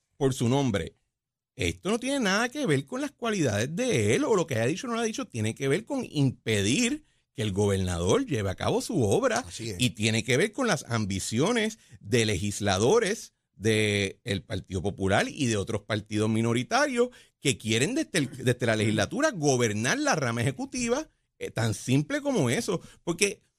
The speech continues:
Speaker 1: ven acá, si a ti te, si tú corres para legislador, pues tú eres electo para legislar,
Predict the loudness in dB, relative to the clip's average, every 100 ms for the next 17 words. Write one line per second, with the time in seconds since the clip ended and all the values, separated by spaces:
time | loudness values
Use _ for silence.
0 | _ _ _ _ _ _ _ 0 2 2
1 | 0 -2 2 0 0 -6 -4 -6 -4 -6
2 | -6 -2 -2 -2 0 0 2 2 2 2
3 | -2 -6 _ _ _ _ _ _ _ _
4 | _ _ _ 0 0 -2 _ -2 4 4
5 | 4 2 2 -2 -4 -2 -2 0 0 0
6 | 0 2 2 0